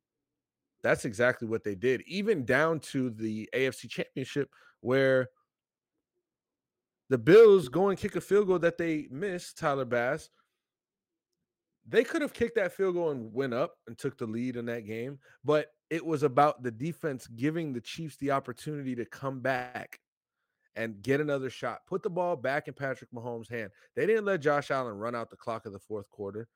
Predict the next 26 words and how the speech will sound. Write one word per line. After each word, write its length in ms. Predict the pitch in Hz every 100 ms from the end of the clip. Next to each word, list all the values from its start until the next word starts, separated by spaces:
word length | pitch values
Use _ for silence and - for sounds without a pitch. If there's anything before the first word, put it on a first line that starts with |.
| _ _ -
and, 340 | 104 98 90 -
and, 240 | 101 92 87
you 120 | 104
know, 100 | 92
kick 240 | - 117
a 40 | 107
game-winning 540 | 95 110 110 110 104
field 300 | 95 113 107
goal 80 | 107
or 100 | 101
what 260 | 101 117 110
would 120 | 110
have 120 | 95
been 140 | 107
a 60 | 104
game-winning 500 | 95 107 104 101 95
field 300 | - 101 101
goal. 180 | 104 135 _ _ _ _ _ _ _ _ _ _ -
They 100 | 185
were 140 | 240
like, 240 | 180 165 175
"All 80 |
right, 140 | 208 190
you 100 | 196
know 120 | 196
what? 260 | 196 208